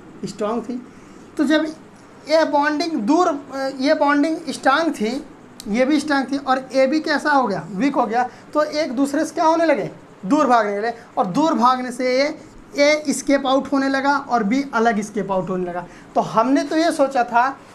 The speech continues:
कि पचास इसमें vapor मिले हैं, पचास इसमें vapor मिले हैं, तो जाहिर सी बात है, solution बनने के बाद ही हमको कितने vapor मिलेंगे? पचास मिलेंगे, लेकिन exactly वो पचास नहीं मिले। पचास से क्या हो गए? ज़्यादा vapor मिल गए। और पचास से ज़्यादा वेपर होने का ये मतलब था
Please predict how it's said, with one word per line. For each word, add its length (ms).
कि 100
पचास 540
इसमें 300
vapor 300
मिले 200
हैं, 180
पचास 340
इसमें 300
vapor 300
मिले 220
हैं, 260
तो 60
जाहिर 260
सी 160
बात 220
है, 60
solution 420
बनने 240
के 60
बाद 200
ही 80
हमको 200
कितने 320
vapor 220
मिलेंगे? 300
पचास 480
मिलेंगे, 360
लेकिन 360
exactly 380
वो 160
पचास 400
नहीं 140
मिले। 260
पचास 380
से 80
क्या 160
हो 140
गए? 280
ज़्यादा 440
vapor 280
मिल 160
गए। 220
और 180
पचास 380
से 80
ज़्यादा 320
वेपर 280
होने 240
का 100
ये 100
मतलब 300
था 240